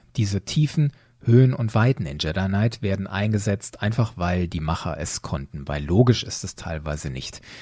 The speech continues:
Dieser Aquädukt zwischen dem Haus von Kyles Vater und Baron's Head, der ist absurd groß, lang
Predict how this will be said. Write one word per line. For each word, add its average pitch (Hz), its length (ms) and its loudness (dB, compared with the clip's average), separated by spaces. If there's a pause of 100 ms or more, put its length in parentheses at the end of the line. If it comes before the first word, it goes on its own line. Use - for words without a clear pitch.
(180)
Dieser 85 280 -2
Aquädukt - 640 0
zwischen - 460 -6
dem 76 260 -8
Haus 139 300 0
von 87 240 -8
Kyles 87 440 -6
Vater 110 480 -4
und 80 160 -10
Baron's 80 400 -4
Head, 107 240 -2 (400)
der 65 100 -6
ist - 260 -12
absurd 78 640 -4
groß, 87 480 0 (380)
lang 92 380 -2